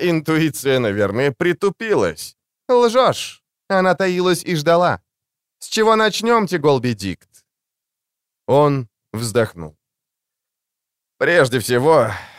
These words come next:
мы сдадим в наём первый этаж. Бири требуется склад. А ты? Меня вполне устраивает мой дом, и я не собираюсь съезжать. Для всех прочих я не в игре. Вы три вкладчики, так что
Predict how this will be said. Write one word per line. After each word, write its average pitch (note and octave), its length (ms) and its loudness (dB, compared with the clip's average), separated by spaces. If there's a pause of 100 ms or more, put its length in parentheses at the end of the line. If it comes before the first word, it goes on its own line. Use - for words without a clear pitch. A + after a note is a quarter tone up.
(160)
мы G3 220 2
сдадим D3 460 2
в B2 100 -4
наём A#2+ 460 2
первый G2 400 -2
этаж. E2 520 -6 (180)
Бири E3+ 460 -2
требуется D3+ 540 0
склад. A#2+ 420 0 (800)
А G#3+ 180 4
ты? E3 320 -6 (640)
Меня D3+ 400 2
вполне B2 380 2
устраивает C3 640 0
мой B2+ 220 2
дом, D3 240 2
и A#2 60 2
я A#2 320 2
не B2+ 180 -2
собираюсь G#2 460 -2
съезжать. F2 600 -6 (360)
Для F3+ 180 0
всех F3 280 -4
прочих D3+ 400 -2
я C#3+ 180 0
не A#2+ 120 0
в A2 80 0
игре. F2 360 -6 (200)
Вы E3 200 -2
три E3+ 240 -2
вкладчики, A2 920 -2
так G3 180 -6
что E3 380 -2